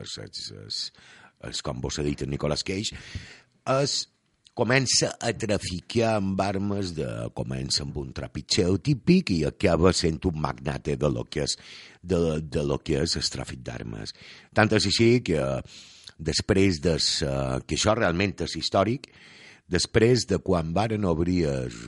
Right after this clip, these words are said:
es, es, el muro de Berlín, varen començar a haver un tràfic de moltíssimes armes, l'exèrcit se va començar a nacionalitzar un poc més, va començar a desaparèixer moltíssimes coses, la K G B va desaparèixer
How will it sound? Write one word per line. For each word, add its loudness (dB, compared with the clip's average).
es, -8
es, -6
el -6
muro 2
de 4
Berlín, 0
varen -4
començar -4
a 2
haver 0
un 0
tràfic -4
de 0
moltíssimes 0
armes, 2
l'exèrcit 0
se 0
va -2
començar -2
a -4
nacionalitzar -2
un -4
poc 0
més, 2
va -2
començar -2
a 0
desaparèixer -2
moltíssimes -6
coses, 2
la 2
K 6
G 6
B 8
va 6
desaparèixer 4